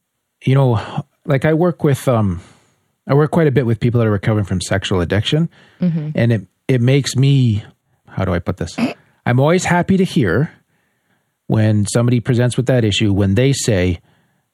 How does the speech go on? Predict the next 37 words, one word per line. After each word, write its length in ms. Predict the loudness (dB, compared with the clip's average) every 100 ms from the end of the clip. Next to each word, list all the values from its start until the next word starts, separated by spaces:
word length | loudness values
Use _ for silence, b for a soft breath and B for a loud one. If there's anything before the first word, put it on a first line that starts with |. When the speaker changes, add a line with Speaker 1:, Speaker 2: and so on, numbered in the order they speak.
| _
Speaker 1:
you 120 | -2
know, 120 | 0 2
their 120 | 2
marriage 280 | 2 2 0
is 120 | 2
usually 280 | 2 2 2
in 60 |
a 60 | 0
great 240 | 0 0
deal 180 | 2 0
of 80 | 0
distress, 480 | -2 -2 -2 -2 -4
and 160 | -2
they, 140 | -2 -2
but 180 | -4
they 100 | -2
say 260 | -2 0 0
to 60 | 0
me, 120 | 0
"You 80 | 0
know 80 |
what? 180 | 0 -2 -4 -2
Whether 340 | 2 2 2
or 60 | 2
not 260 | 0 0
I 80 | -2
can 160 | 0 0
recover 400 | 0 -2 -2 0
my 140 | 0
marriage, 440 | 0 0 0 -4 -6
I 120 | -2
need 240 | 0 0 0
to 80 | -2
do 200 | -2 0
this 200 | -2 -4
for 180 | -6
myself." 680 | -4 -6 -4 -2 -2 -6 -20